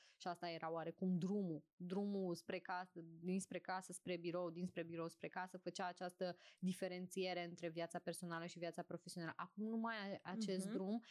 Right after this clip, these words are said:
Speaker 1: și ți se pare că poți să te întinzi cu munca până la ora opt, nouă seara, zece. Dar este extraordinar de important să spui nu. De exemplu, Andrei, uh, um,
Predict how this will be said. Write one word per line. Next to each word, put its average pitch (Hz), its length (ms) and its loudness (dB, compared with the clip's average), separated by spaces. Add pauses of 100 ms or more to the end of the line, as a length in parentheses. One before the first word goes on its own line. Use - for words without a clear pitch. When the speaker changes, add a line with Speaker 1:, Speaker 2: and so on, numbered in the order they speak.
(140)
Speaker 1:
și - 160 -2
ți 196 120 -6
se 208 120 -2
pare 214 280 -2
că 214 120 -6
poți 214 180 0
să 220 100 0
te 214 120 -4
întinzi 208 640 2
cu - 160 -4
munca 214 340 0
până 214 260 -2
la 208 180 2
ora 214 320 2
opt, 196 100 -4
nouă 202 300 2
seara, 202 460 0
zece. 190 420 0 (260)
Dar 196 220 0
este 196 500 0
extraordinar 214 540 -2
de 220 100 -4
important 196 600 -2
să - 120 -2
spui 214 520 0
nu. 196 420 4
De 180 60 -2
exemplu, 190 380 0
Andrei, 185 680 0
uh, 160 560 2
um, 160 460 0